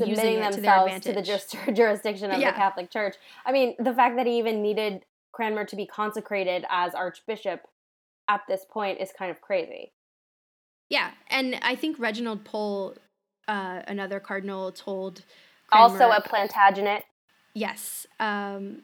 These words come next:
Speaker 1: told Cranmer upon his consecration that, you know, most people wait to betray their vows, but you're betraying them as you take them. <laughs>
Speaker 2: Wow.
Speaker 1: Um, so there, people were not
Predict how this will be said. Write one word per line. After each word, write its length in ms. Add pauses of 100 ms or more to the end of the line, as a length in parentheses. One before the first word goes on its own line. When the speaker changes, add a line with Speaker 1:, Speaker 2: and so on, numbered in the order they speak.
(160)
Speaker 1:
told 280
Cranmer 380
upon 360
his 460
consecration 680
that, 280
you 100
know, 100
most 340
people 260
wait 440
to 340 (180)
betray 300
their 140
vows, 600
but 120
you're 180
betraying 440
them 120
as 180
you 80
take 280
them. 260 (320)
<laughs> 100 (400)
Speaker 2:
Wow. 360 (200)
Speaker 1:
Um, 320
so 120
there, 160
people 360
were 80
not 360